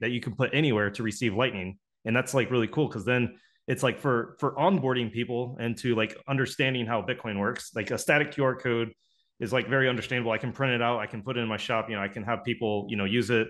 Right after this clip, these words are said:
Uh, you saw, uh, Pleb Lab in, in Texas was using it for people to g-, get into the Pleb Lab,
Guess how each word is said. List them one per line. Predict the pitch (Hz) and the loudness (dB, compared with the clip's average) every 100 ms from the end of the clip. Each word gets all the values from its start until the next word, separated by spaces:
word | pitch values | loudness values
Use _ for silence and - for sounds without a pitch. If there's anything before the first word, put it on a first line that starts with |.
| - - _ | -4 -20 _
Uh, | 101 95 95 | 2 2 0
you | 127 | -4
saw, | - 131 98 - _ _ _ - | 0 0 0 -6 _ _ _ -2
uh, | 104 95 - | 0 0 -2
Pleb | 156 156 | 0 2
Lab | 147 131 127 | 2 2 0
in, | 117 117 - | -4 -6 -8
in | 113 104 101 | -6 -6 0
Texas | 143 147 165 - | 0 2 0 0
was | 131 | 0
using | 127 135 147 | 0 2 2
it | 147 - | 0 -2
for | 131 104 | -4 0
people | 139 131 | 0 0
to | 110 131 110 95 | -2 0 0 -2
g-, | 131 - | -4 -2
get | 123 120 | 2 2
into | 123 120 127 113 | 2 0 0 0
the | 104 | -2
Pleb | 98 135 127 - | -2 0 0 0
Lab, | 123 117 | 0 0